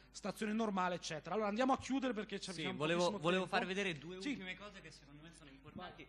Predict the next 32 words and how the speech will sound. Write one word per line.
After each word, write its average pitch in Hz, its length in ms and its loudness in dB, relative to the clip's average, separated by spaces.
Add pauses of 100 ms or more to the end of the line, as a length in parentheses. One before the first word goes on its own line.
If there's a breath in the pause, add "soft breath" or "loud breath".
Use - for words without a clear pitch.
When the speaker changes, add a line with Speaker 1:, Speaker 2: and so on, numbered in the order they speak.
(140)
Speaker 2:
perché 143 300 2
abbiamo 165 340 10
visto 196 320 8
qua 160 220 12
come 151 200 4
usare 135 320 8
Tor 156 240 8
dentro 135 300 4
a 123 60 4
Tails, 117 420 2
che - 100 -2
è 131 40 2
un 127 80 4
ambiente 139 480 4
proprio 123 240 0
molto 143 320 2
sicuro, 147 400 6
studiato 127 720 6 (260 soft breath)
con, 123 360 -12
per, 135 260 0
per 131 240 2 (220)
avere, 135 360 8
insomma, 131 460 2 (240 loud breath)
il 135 120 6
modello 160 460 8
di 139 160 6
rischio 143 380 4
più 139 160 6
alto 139 480 10
e 123 180 8
un, 127 320 2
un, 131 260 4